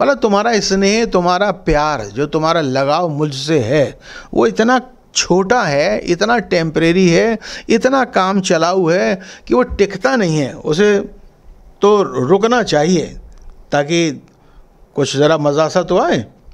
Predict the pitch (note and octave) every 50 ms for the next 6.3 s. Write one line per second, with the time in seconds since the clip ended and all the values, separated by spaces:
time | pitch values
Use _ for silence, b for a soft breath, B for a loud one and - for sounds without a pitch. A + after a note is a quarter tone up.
0 | - - G3 C#4+ F#4+ D4+ - - - - - b b b b b b b b b
1 | b b b b b b b b b b b b b b b b b b b b
2 | - - - - - - - - - - - - B3 B3 - B3 B3+ C4 C#4+ E4
3 | D4 C4 A3+ A3 G#3+ B3+ C4 C#4 C4+ C4+ - - A#3 G#3+ G#3+ F#3+ A3+ A#3 C4+ D4+
4 | D4 A#3 - C#4+ C4 F#3 E3 D#3 D3+ D#3+ D#3 D3 D3+ G3 B3 C#4+ B3+ - - F3+
5 | D3+ D3 D#3 F3 F#3 F#3+ G#3 F#3 E3+ F3 F3+ F#3 A3 A3+ A3 A3 - F#3+ A3 A3
6 | F#3+ - B2+ G#2 - -